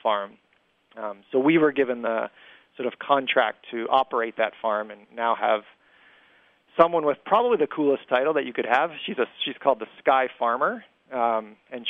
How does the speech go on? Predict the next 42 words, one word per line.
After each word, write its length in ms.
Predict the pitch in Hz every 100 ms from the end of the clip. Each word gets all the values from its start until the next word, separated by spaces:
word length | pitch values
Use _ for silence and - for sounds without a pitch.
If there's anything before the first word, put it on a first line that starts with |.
| -
she 440 | 143 135 131 131 110
works 260 | 123 156 -
up 140 | 156 -
there, 360 | 113 135 220 165
and 100 | 120
she's 140 | 131 110
growing 320 | 139 143 139
food 180 | - 127 -
specifically 840 | - 151 - 170 160 170 151 135 127 -
for 180 | 131 123
the 80 | 117
hospital, 560 | 110 101 - 101 107 -
so 100 | 123
both 220 | 113 139 135 -
food 160 | 147
and 140 | 139 123
flowers 340 | 120 107 104 101
that 100 | 110 _
sort 100 | 123
of 60 | 110 -
stay 200 | 123 117
within 240 | 110 113
the 60 | 104
hospital. 540 | 104 - - 107 104 - - - - _
And 120 | 139 135
again, 360 | 135 208 160
when 140 | 139 131
they're 160 | 127
thinking 300 | 156 151 143
about 300 | 127 120 120 - _
sort 120 | - 120
of 80 |
health, 260 | - 117 170 -
you 100 | 120
know, 80 | 110
people 280 | - 120 113
coming 240 | 113 113
to 60 | 110
the 100 | 107
hospital 480 | 123 117 - 143
either 260 | 107 110 110
for, 120 | -